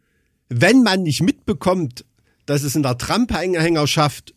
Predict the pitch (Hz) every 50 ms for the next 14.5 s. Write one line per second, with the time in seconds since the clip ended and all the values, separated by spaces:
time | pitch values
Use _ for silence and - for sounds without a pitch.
0 | _ - - - - 151 147 143 131 120 120 175 226 254 226 165 165 170 185 180
1 | - - 196 202 - - 156 143 - - 143 131 120 - - - 156 202 262 277
2 | - 269 - - - 175 170 170 190 - - 135 135 156 165 170 160 - 147 123
3 | 113 - - - - 156 151 131 123 160 170 180 185 - 170 156 139 123 - 143
4 | 120 - 151 151 160 - 139 123 117 143 156 - - - 151 135 123 - 156 151
5 | 156 127 - - 139 139 143 147 151 135 110 - - - - - - - 139 -
6 | 123 156 185 202 196 151 185 180 143 175 180 - - 196 160 185 180 175 131 -
7 | 196 196 185 165 131 - 127 156 170 196 226 220 208 - - - - - 92 123
8 | - - - - - 202 196 220 220 - - - _ _ _ _ _ _ _ _
9 | _ _ _ _ _ _ - 170 180 185 190 185 - 127 123 - 180 185 185 180
10 | 175 156 - _ _ 135 - - 170 180 170 165 165 160 - _ - - - 160
11 | 160 156 156 151 - - _ _ _ _ _ - - - _ _ _ - 156 175
12 | 131 - 190 190 - - - 165 110 151 196 240 233 - - - 180 170 170 165
13 | - - - 185 196 202 - 190 165 147 160 151 123 175 180 208 202 180 151 123
14 | - - 175 170 202 240 226 160 - -